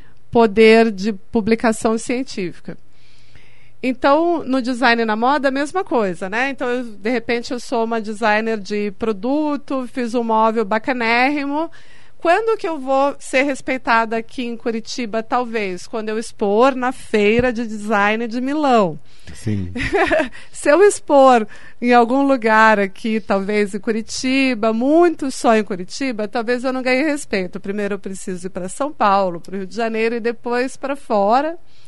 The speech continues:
Speaker 1: ou direto pra fora, pra eu ganhar respeito aqui dentro. Então,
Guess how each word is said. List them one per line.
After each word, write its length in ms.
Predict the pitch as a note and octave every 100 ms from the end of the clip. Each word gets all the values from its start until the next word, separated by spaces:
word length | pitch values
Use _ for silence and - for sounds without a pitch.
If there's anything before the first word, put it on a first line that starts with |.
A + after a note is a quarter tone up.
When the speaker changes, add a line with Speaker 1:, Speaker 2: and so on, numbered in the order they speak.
| -
Speaker 1:
ou 120 | G#3+
direto 460 | G3+ G#3+ F#3+ G3 -
pra 160 | A3+
fora, 500 | A#3 B3 G3+ G#3+ C4 C4+ - - - -
pra 140 | B3
eu 60 | B3
ganhar 320 | B3 A#3+ B3+
respeito 640 | D#4 D4 - D4+ C4+ C4+
aqui 220 | C#4+ C#4+ C#4+
dentro. 320 | A#3 G#3+ A#3
Então, 340 | A3+ C4+ C#4+